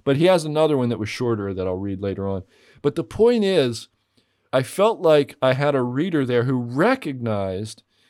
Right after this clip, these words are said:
that you had to do your own work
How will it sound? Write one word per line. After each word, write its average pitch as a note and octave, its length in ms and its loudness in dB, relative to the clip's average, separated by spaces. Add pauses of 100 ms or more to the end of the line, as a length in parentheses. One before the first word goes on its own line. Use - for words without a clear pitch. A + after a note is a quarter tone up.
(300)
that B2+ 480 0 (500)
you E3+ 300 -2
had A#3 260 2
to F3 80 -2
do F3 220 -8
your F3+ 220 -2
own D#3 280 -2
work D#3 400 0